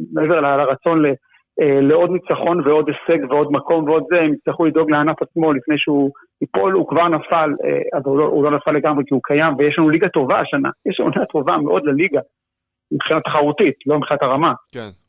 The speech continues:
Speaker 1: אה, אתה יודע, אם, אם משחק עונה זה מכבי חיפה הפועל ראשון, אז, אז,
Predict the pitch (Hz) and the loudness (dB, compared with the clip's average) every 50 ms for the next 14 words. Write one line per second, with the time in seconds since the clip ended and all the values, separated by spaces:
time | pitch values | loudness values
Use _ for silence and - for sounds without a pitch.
0 | - - 147 135 135 135 131 131 131 127 127 127 127 123 127 127 123 120 - 147 | -4 -2 0 2 2 2 0 0 0 0 0 0 -2 -2 -2 -4 -4 -4 -4 -4
1 | 139 139 156 151 123 120 123 123 131 127 131 127 123 131 131 131 127 127 120 - | -2 -2 -2 -2 -2 -4 -4 -4 -2 -2 -2 -2 -2 -2 -2 -2 -2 -4 -4 -4
2 | - 156 - 147 147 151 147 131 147 135 123 - 156 139 139 - - 143 139 - | -4 -2 -2 0 0 0 0 0 0 -2 0 -2 -2 -2 -2 -2 -2 -2 -2 -2
3 | 143 131 - 151 139 135 156 165 - 151 135 131 131 123 123 - _ _ _ _ | -2 -2 0 -2 0 0 -2 -2 -2 -2 -2 -2 -2 -4 -6 -8 _ _ _ _
4 | _ _ _ _ _ _ _ _ - 139 | _ _ _ _ _ _ _ _ -4 -4